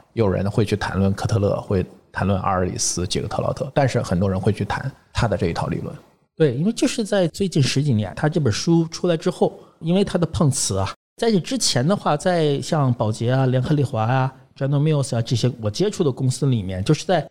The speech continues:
Speaker 2: 有限的一些部门就像我这种做营销科学的，啊，有限的部门里面，这个理论是应用的，但是我们会应用在专门的一些领域里面。像引起到这些公司的C E O，你说宝洁的C E O、C M O，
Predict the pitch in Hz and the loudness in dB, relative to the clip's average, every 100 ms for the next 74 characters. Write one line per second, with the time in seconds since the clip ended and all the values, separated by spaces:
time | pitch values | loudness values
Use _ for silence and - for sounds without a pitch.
0 | _ - 131 110 - 285 220 156 123 147 | _ 0 0 2 2 2 2 0 0 -2
1 | 143 123 104 - 92 - _ _ - 117 | 0 0 0 -4 -10 -12 _ _ -6 -2
2 | - 120 123 - 117 117 104 104 - 127 | 2 2 2 -2 0 2 2 0 -2 0
3 | 110 95 - - 117 120 127 120 127 - | 2 0 -6 -12 0 2 2 0 0 0
4 | 101 98 - - _ _ _ - 110 110 | -2 -4 -10 -18 _ _ _ -4 -2 0
5 | 110 95 220 196 151 131 107 110 90 85 | -2 0 -2 0 2 0 2 0 -2 -8
6 | - - 170 139 110 113 - 127 180 190 | -12 -6 0 0 2 0 0 0 2 2
7 | 127 - - 117 110 80 - 131 127 127 | -2 -6 -2 0 0 -4 -4 0 2 2
8 | 127 - - 156 147 127 123 139 123 104 | 2 -2 -2 0 2 2 0 0 -2 0
9 | 127 113 90 90 - - _ _ - - | 2 2 -2 -8 -10 -20 _ _ -8 0
10 | 208 165 - 143 226 - 131 120 143 123 | 2 0 -8 0 2 4 0 0 2 2
11 | - 185 156 180 - 196 190 202 170 120 | 0 0 2 0 0 0 2 2 0 0
12 | 165 170 143 185 165 127 104 104 98 95 | 0 2 2 0 -2 -6 -2 0 0 0
13 | 113 127 - 139 131 127 - 135 131 131 | 2 0 0 0 2 0 0 0 2 2